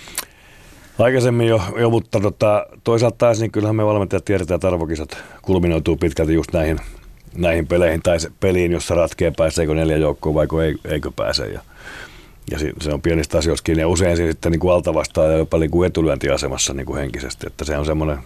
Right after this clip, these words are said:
taas mitä mekin keväällä joudutaan pähkäilemään, mitä me sitä lähestytään niin kuin psykologisesti ja tunnetasolta, että miten me voitaisiin olla parhaimmillaan just siinä pelissä, joka ratkaisee meidän kohtalon omalla tavalla, että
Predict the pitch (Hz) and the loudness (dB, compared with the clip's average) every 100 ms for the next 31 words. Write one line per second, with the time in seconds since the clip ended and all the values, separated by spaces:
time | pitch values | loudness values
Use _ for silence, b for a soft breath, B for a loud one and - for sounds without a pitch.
0 | - 78 73 87 85 87 92 87 87 90 | -6 -6 -2 0 2 2 2 2 4 2
1 | 82 87 98 85 - 87 85 82 87 82 | 2 0 2 0 0 0 0 0 -2 -2
2 | - 92 82 - - 82 80 - 90 85 | 2 2 0 -2 -2 -2 -2 -4 -2 0
3 | 78 80 80 - 82 80 B B B B | 0 -2 -4 -2 0 0 B B B B
4 | B 98 92 80 - 80 80 80 - 87 | B 0 0 0 -2 -2 0 0 0 -2
5 | 85 87 90 87 90 104 95 - 85 78 | 0 2 2 2 2 0 0 0 0 0
6 | 80 82 92 95 135 98 69 76 73 82 | 0 2 2 0 0 0 0 -4 -2 0
7 | 107 - 76 80 73 73 69 73 - 73 | 0 0 -2 -2 0 -2 -2 -4 -2 -2
8 | 73 76 69 76 73 71 71 - | 0 0 0 0 2 2 -2 -4